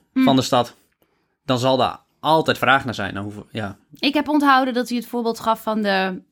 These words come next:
Speaker 1: eh, als je een hele goede vioolspeler bent, dan zullen we je altijd betalen om viool te spelen. Als je de, een van de beste bent.
Speaker 2: Ja, ja.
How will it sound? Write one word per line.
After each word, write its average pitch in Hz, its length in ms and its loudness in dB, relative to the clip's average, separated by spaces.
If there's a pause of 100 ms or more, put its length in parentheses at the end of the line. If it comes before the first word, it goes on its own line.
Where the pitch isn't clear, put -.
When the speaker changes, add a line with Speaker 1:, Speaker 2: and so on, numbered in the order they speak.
(240)
Speaker 1:
eh, 208 320 2 (260)
als 226 240 0
je 247 60 -2
een 214 60 0
hele 254 180 2
goede 240 220 0
vioolspeler 247 1300 0
bent, 233 520 0 (300)
dan 220 440 2
zullen 226 340 0
we 208 120 0
je 190 120 -2
altijd 233 460 2
betalen 214 420 2
om 185 140 -2
viool 185 260 -4
te 170 100 -12
spelen. - 520 -12 (760)
Als 202 240 0
je 214 60 -6
de, 190 140 -8 (420)
een 208 160 0
van 208 100 -2
de 196 60 2
beste 180 280 -4
bent. - 320 -12 (140)
Speaker 2:
Ja, 117 280 -2 (280)
ja. 110 240 -4